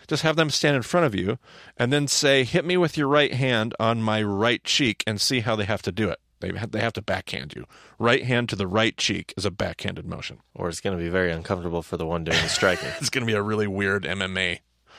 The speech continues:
Speaker 1: type swing. Um, so, so th-, this was a deme-, if you're backhanding somebody in this ancient culture, this is a demeaning strike.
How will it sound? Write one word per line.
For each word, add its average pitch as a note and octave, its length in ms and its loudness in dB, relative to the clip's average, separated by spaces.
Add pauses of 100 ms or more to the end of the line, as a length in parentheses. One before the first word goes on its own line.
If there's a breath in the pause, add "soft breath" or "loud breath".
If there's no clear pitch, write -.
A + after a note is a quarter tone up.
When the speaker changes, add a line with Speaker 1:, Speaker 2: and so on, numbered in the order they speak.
(380 loud breath)
Speaker 1:
type - 280 -4
swing. D#2+ 480 -4 (600 loud breath)
Um, A2+ 440 2 (720 loud breath)
so, B2+ 360 4 (220)
so C3+ 500 4
th-, D3 240 2
this D#3+ 240 2
was D3 140 4
a B2 40 0
deme-, B2 180 0
if C3+ 220 2
you're A#2 120 2
backhanding B2+ 680 0
somebody G#2 200 -2
in F#2+ 80 -2
this F#2 140 -2
ancient - 260 -4
culture, G2 320 -4
this A#2 160 0
is A2+ 80 -2
a A#2 60 2
demeaning G#2 580 0
strike. - 500 -4